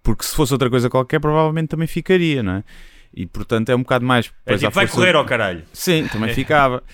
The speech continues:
Speaker 1: E portanto, eh, acho que, que é possível. Eu tentei brincar um bocadinho, tipo, a fazer refrões de músicas e não sei o quê. Epá, e aquilo escrevia uma letra, não muito evoluída, mas o facto é que escrevia.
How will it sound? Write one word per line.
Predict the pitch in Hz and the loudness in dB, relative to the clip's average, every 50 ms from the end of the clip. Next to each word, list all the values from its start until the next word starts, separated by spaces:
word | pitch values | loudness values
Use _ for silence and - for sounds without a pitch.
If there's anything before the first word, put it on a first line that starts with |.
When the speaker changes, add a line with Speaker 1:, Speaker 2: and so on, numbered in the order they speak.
| - - - - - - 147 147 - - | -20 -20 -20 -20 -20 -20 -18 -18 -14 -12
Speaker 1:
E | - | -12
portanto, | - - 95 - - 110 104 104 98 - 110 113 - - - - - - - - - | -10 -8 -10 -2 0 2 2 2 0 -4 -10 -12 -12 -12 -16 -20 -20 -20 -20 -20 -14
eh, | 117 117 117 104 - | -10 -8 -8 -6 -4
acho | - 110 110 - - - - | -4 -2 -2 -2 -4 -6 -8
que, | - 110 110 113 113 113 117 117 117 117 117 - - - - - - - - - - | -8 -8 -6 -4 -4 -2 -2 -2 -2 -4 -4 -6 -10 -14 -18 -20 -20 -20 -20 -8 -4
que | 131 127 | -2 -2
é | |
possível. | - - - - 180 139 127 113 | -2 -2 -4 -4 0 0 0 0
Eu | 107 - | 0 -2
tentei | 117 98 123 117 | -4 -4 -2 -2
brincar | 110 117 120 117 127 117 | 0 0 0 0 0 0
um | 117 | 0
bocadinho, | 117 - 120 110 120 117 113 | 0 0 0 2 2 0 0
tipo, | 107 120 104 - 107 | -2 -4 -6 -8 -10
a | 98 | -12
fazer | - 113 98 110 110 101 107 | -10 -10 -8 -6 -6 -6 -6
refrões | 101 87 - - - 117 113 104 92 | -8 -8 -10 -6 -4 -2 -2 -2 -2
de | 98 | -4
músicas | 107 117 127 127 113 104 104 92 104 90 101 | -2 0 0 0 -2 -4 -6 -8 -8 -8 -6
e | 104 | -8
não | 98 98 | -8 -8
sei | - - 113 | -8 -8 -8
o | - | -8
quê. | - 147 180 | -8 -8 -10
Epá, | - - - - - - _ - - - - - - - | -8 -8 -8 -8 -8 -10 _ -20 -20 -20 -20 -20 -18 -14
e | - 85 | -14 -12
aquilo | - - 98 - | -12 -10 -12 -12
escrevia | - - 113 101 107 120 123 | -8 -6 -6 -2 0 0 0
uma | 123 131 135 147 | 2 2 0 2
letra, | 156 165 165 170 - 220 165 | 2 2 0 0 -2 -4 -2
não | 95 87 90 92 | -2 -2 -2 -2
muito | 92 98 101 95 - - 107 107 | -2 0 -2 -2 -4 -4 -4 -2
evoluída, | 113 107 107 123 135 143 156 170 196 | -2 -2 -2 -2 0 0 0 2 2
mas | 220 220 - | 0 0 0
o | - - | -2 -2
facto | - - 156 151 - 175 | -2 -2 -2 -2 -2 -4
é | 165 | -4
que | - - | -4 -6
escrevia. | - - 196 180 175 180 185 185 208 226 | -4 0 0 2 2 2 2 2 0 -2